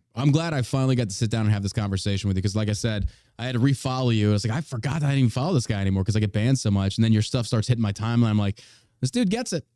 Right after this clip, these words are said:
And I was like, "This dude gets it. I, I love your content. I love the stuff that you put out there. You're not a, you don't hold back." And I do respect that. And people, even, even if you said stuff I disagree with, it's like, I can still respect the fact that you got balls enough to come out there and stand by your convictions where a,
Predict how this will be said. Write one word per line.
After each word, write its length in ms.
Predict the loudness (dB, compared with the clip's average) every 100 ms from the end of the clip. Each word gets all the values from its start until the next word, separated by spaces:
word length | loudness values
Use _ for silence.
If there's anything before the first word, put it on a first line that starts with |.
| -4
And 80 | 0
I 20 |
was 60 | 2
like, 40 |
"This 120 | 2
dude 220 | 2 2 2
gets 240 | 0 0
it. 80 | -2
I, 180 | 0 2
I 40 |
love 200 | 2 4
your 100 | 2
content. 380 | 2 0 0 2
I 40 |
love 160 | 0 0
the 60 | -2
stuff 200 | -2 -2
that 80 |
you 60 | -2
put 160 | 0 -2
out 180 | -2
there. 80 | 2
You're 140 | 2 4
not 200 | 2 2
a, 260 | 0 -2 0
you 100 | 0
don't 140 | 2
hold 200 | 2 2
back." 300 | 0 -2 -6 -10 -6
And 100 | -2
I 60 | 2
do 100 | 2
respect 380 | 0 -2 -4
that. 80 | -2
And 100 | 0
people, 180 | 2 2
even, 140 | 2 0
even 200 | 0 0
if 80 |
you 80 | 0
said 200 | 0 -2
stuff 200 | -2 -4
I 80 | -2
disagree 360 | -2 0 2 4
with, 200 | 2 0
it's 80 |
like, 140 | -6 -6 -12 -16
I 80 | -6
can 80 | -4
still 140 | 0 0
respect 280 | 0 -2
the 60 | -2
fact 160 | -2 0
that 60 |
you 80 | 2
got 180 | 2 0
balls 280 | 0 0 2
enough 140 | 0
to 60 | 2
come 120 | 2
out 140 | 2 0
there 60 |
and 80 | -2
stand 240 | 0 -2 0
by 80 |
your 100 | 0
convictions 420 | 0 0 -2 -4 -4
where 140 |
a, 80 | -2